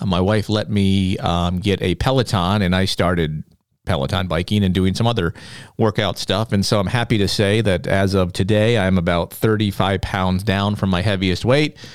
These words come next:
Um, so I've been doing a lot of fitness related stuff. I get home, work out, I get up early in the morning and work out.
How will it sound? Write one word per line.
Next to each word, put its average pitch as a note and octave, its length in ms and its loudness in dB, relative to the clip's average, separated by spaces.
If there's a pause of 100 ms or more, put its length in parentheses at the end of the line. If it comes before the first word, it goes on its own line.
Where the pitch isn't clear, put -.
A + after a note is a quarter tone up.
(340)
Um, G#2 360 0
so A#2+ 120 -2
I've A2+ 120 2
been A#2+ 180 2
doing B2+ 240 4
a A#2 80 4
lot A2+ 240 2
of G#2 240 0
fitness A#2+ 580 -2
related G#2+ 380 2
stuff. G#2+ 240 -2
I G2 60 0
get G#2 180 0
home, G#2 320 2
work F#2+ 220 0
out, F#2+ 280 0
I F2+ 60 -2
get F#2 120 -2
up F#2 140 -2
early F#2+ 220 2
in F2 40 2
the F2 60 2
morning F#2 380 2
and F2+ 100 -2
work F2 240 -2
out. E2 420 -4